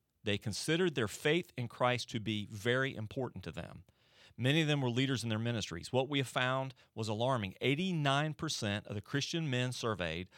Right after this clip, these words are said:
watch porn at least occasionally, sixty-one percent weekly,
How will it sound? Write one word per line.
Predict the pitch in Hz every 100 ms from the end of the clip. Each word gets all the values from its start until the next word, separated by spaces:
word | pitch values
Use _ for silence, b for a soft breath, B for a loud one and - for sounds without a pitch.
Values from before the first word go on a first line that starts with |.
| B B
watch | - 110 120 -
porn | - 117 110 113
at | 104 -
least | 160 190 -
occasionally, | 113 131 127 104 90 85
sixty-one | - 170 180 185 123 110 101
percent | 101 - 101
weekly, | 101 147 - 80 95